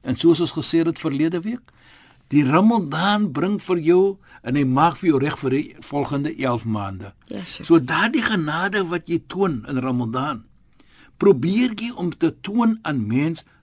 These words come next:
Speaker 1: ander tyd ook, other than Ramadan, wat, wat dit met te.
Speaker 2: Mhm.
Speaker 1: En ek dink dit sê dan die mooiheid van Ramadan. Nou,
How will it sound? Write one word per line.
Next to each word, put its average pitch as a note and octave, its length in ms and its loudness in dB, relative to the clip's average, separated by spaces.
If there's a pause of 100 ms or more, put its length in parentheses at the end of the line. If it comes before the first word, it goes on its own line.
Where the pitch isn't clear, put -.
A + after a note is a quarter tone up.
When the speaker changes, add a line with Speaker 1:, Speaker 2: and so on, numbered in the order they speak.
(400)
Speaker 1:
ander A3+ 280 4
tyd G#3 280 0
ook, - 260 -12 (180)
other C4 280 4
than F#3+ 180 6
Ramadan, A#2 560 -2
wat, - 140 -16 (140)
wat - 180 -12
dit A#2+ 180 -8
met F#2+ 160 -14
te. - 120 -20 (240)
Speaker 2:
Mhm. G#3+ 420 -6
Speaker 1:
En C3 80 -2
ek D#3+ 120 -2
dink F#3+ 200 0
dit - 160 -6 (100)
sê C#3+ 260 -2
dan A#2+ 240 -4 (460)
die C3 120 -4
mooiheid F3+ 580 6
van G#2 200 -10
Ramadan. F2+ 500 -18 (460)
Nou, C3 340 0